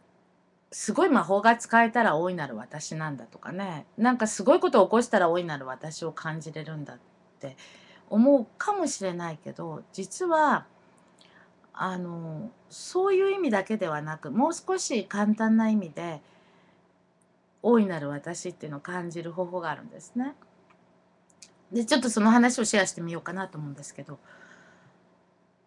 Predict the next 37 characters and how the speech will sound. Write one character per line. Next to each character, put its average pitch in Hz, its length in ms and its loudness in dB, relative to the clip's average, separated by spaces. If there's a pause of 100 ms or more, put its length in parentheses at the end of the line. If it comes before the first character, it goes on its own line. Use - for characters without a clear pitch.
例 330 380 4
え 208 60 6
ば、 180 360 6 (1600)
綺 - 140 0
麗 320 320 10
な 294 120 4
百 180 280 2
合 - 20 4
の 285 120 6
花 311 240 0
が 233 100 2
あ 165 60 0
る 139 100 -10 (580)
と 180 100 -4
す - 200 -2
る 180 80 -2
じ 165 100 -6
ゃ 139 60 -10
な 123 100 -14
い - 100 -20
で - 80 -20
す - 140 -20
か。 - 80 -14
白 277 320 6
い 214 100 6
百 156 200 0
合 180 40 -2
の 175 100 -4
花 156 220 -6
が 120 160 -10 (720)
咲 202 320 4
い 175 60 -2
て 165 140 -8
ま 156 140 -6
す - 200 -16
よ 82 60 -18
ね。 147 200 -16